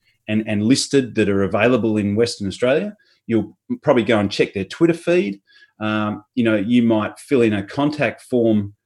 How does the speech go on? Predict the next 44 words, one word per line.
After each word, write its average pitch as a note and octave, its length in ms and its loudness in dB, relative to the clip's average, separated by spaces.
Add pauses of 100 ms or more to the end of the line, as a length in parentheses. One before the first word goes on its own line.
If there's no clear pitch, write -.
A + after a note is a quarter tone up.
(200)
or G#2+ 280 2
send B2+ 260 2
them G#2+ 100 0
a G2 40 0
message A#2 460 0
on G#2+ 240 -2
any B2+ 200 4
number D#3 380 4
of F#2 100 0
those G2 220 0
platforms, C#3 580 -2
'cause G2 200 -8
what B2 180 0
you, B2+ 120 4 (100)
I A2+ 80 -4 (260)
forgot A2 240 2
Instagram. A2+ 600 -2 (280)
You G#2+ 60 -4
might A2+ 140 0
check A#2 160 0
'em G#2+ 100 -2
out G#2 120 2
on G2 60 -2
Instagram G2+ 460 -2
too. B2+ 320 -2 (400)
Um, B2+ 260 2 (160)
so - 140 0
you F3+ 200 2
could E3+ 180 0
send C#3+ 200 0
a A#2+ 40 -2
message E3+ 460 0
to B2+ 120 2
them A2+ 160 0
on A#2+ 160 0
any C#3 220 6
number D3+ 400 4
of, G2+ 180 -4 (220)
of, G#2 260 -2 (120)
of A2 140 0 (140)
any F#3+ 240 4
of G2 160 -2
those G#2 280 0
particular G2 720 -4